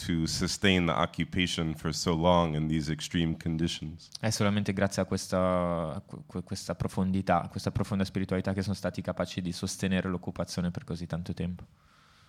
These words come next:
Speaker 1: And I think as Ben was speaking about yesterday, this is something in the metropolis we also have to think about in terms of how we sustain ourselves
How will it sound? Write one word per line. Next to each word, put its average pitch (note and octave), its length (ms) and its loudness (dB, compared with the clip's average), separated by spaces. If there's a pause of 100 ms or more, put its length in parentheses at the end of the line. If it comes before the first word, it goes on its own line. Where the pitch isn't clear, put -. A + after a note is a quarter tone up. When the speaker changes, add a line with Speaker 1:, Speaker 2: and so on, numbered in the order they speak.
Speaker 1:
And G2 100 2
I F#2 80 8
think F#2+ 280 4
as F2+ 180 4
Ben G2 300 8
was F2+ 140 4
speaking F2+ 420 0
about E2+ 220 6
yesterday, F2+ 500 6
this E2+ 260 0
is F2+ 100 -2
something F2+ 520 0
in F2 120 4
the F2 80 6
metropolis F2 720 6
we F2 120 8
also F#2 340 10
have F2+ 140 6
to E2+ 100 4
think G#2+ 300 2
about D#2+ 340 6
in D#2+ 100 2
terms E2+ 300 2
of E2 140 2
how F2 180 10
we E2+ 140 6
sustain F2+ 500 4
ourselves E2 640 4